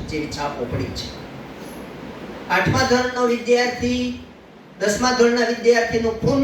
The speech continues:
કરી નાખે તો એના ચિત્તમાં આવી રીતે કોઈને મારી શકાય એવી છાપ પડી છે,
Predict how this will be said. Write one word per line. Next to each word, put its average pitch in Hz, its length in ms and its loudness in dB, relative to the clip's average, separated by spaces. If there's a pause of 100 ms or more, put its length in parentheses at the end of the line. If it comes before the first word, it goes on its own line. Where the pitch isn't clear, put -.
કરી 214 240 0
નાખે 196 360 -2 (420)
તો 226 60 2
એના 220 320 4
ચિત્તમાં 240 560 0
આવી 233 340 2
રીતે 240 300 2
કોઈને 220 380 2
મારી 233 300 0
શકાય 220 340 0
એવી 214 160 0
છાપ 214 300 0
પડી 208 260 0
છે, - 140 -12